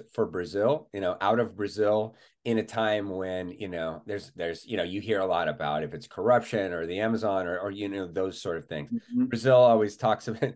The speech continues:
Speaker 1: <laughs> two things. One, always, they always say Brazil is the
Speaker 2: Oh.
Speaker 1: country of the future, you know, and it is in so many ways. I think the youth of the Bra-, of Brazil is really turned on, like, from an eco standpoint, you know, nature.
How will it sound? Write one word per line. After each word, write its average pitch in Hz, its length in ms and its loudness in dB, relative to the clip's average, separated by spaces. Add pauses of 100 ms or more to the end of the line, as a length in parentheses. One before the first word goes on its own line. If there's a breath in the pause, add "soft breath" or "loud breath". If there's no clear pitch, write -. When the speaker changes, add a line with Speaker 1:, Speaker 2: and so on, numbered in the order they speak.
(100)
Speaker 1:
<laughs> - 160 -20
two 185 120 4
things. 113 300 2
One, 123 180 6
always, 117 240 6 (200 loud breath)
they 123 60 4
always 135 140 6
say 139 80 4
Brazil 117 460 0
is 110 180 0
the 95 400 -2
Speaker 2:
Oh. 104 60 -18
Speaker 1:
country 139 420 2
of 120 140 2
the 107 40 -4
future, 170 580 -2 (120)
you 135 140 0
know, 143 260 4
and 135 140 4
it 147 120 -2
is 170 240 -2
in 165 120 -4
so 170 360 0
many 165 240 0
ways. 156 580 2
I - 40 -20
think 123 200 -6
the 98 100 -4
youth 113 340 0
of 117 140 -6
the 117 80 -6
Bra-, 123 220 -2 (100)
of 107 160 -2
Brazil 113 320 2
is 92 120 -4
really 104 220 0
turned 110 400 -2
on, 113 460 0 (240 soft breath)
like, 92 240 0
from 101 120 -4
an 92 140 -6
eco 135 380 2
standpoint, 135 800 0 (260 soft breath)
you 101 80 -6
know, 92 100 -2
nature. 127 760 0